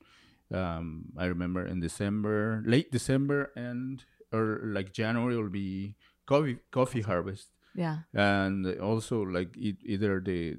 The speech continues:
Speaker 1: the relationship with sugarcane, it's like you would see, you will go to the, the, the trapiche, that's what the name for it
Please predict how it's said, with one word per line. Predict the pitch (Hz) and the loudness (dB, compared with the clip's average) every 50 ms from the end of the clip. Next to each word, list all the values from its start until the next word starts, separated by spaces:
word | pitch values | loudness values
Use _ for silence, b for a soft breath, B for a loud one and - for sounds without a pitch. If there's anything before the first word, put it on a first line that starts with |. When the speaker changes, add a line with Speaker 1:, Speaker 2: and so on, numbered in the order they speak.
| - | -4
Speaker 1:
the | - 104 98 95 95 | -2 0 0 0 0
relationship | 90 104 104 101 107 110 107 - 120 107 - 110 90 - | 0 2 2 4 4 2 2 0 -2 -2 -2 -2 0 0
with | 101 95 - | -2 -4 0
sugarcane, | - 120 117 117 113 - 123 120 117 107 | 0 2 2 2 2 2 2 2 2 2
it's | 107 104 - - | 2 0 -2 -4
like | 104 98 87 - | -4 -4 -2 0
you | 110 98 | -2 0
would | 95 90 87 - | 0 -2 -4 -6
see, | - - 101 | -6 -6 -4
you | 98 101 107 117 | -2 0 2 2
will | 123 113 101 | 2 2 2
go | 98 110 101 104 | 2 2 0 0
to | 101 - - 98 | 0 -2 -6 -6
the, | 90 95 78 73 67 - - 76 - | -4 -4 -4 -4 -4 -6 -8 -8 -8
the, | 95 80 73 67 | -6 -6 -6 -8
the | - - 78 65 - - - - - - - - - - _ - - - - | -8 -10 -10 -10 -10 -12 -12 -12 -14 -14 -14 -16 -16 -18 _ -20 -14 -6 -4
trapiche, | 95 90 - 117 131 127 - 104 85 92 | -4 0 2 0 0 2 0 -2 -2 0
that's | 104 98 - - | -2 -4 -4 -4
what | 90 92 90 - | -8 -8 -8 -8
the | 87 87 | -8 -8
name | 90 95 95 95 95 92 | -6 -4 -4 -4 -4 -6
for | - - 117 107 117 | -6 -6 -2 -2 -2
it | 117 113 | -2 -4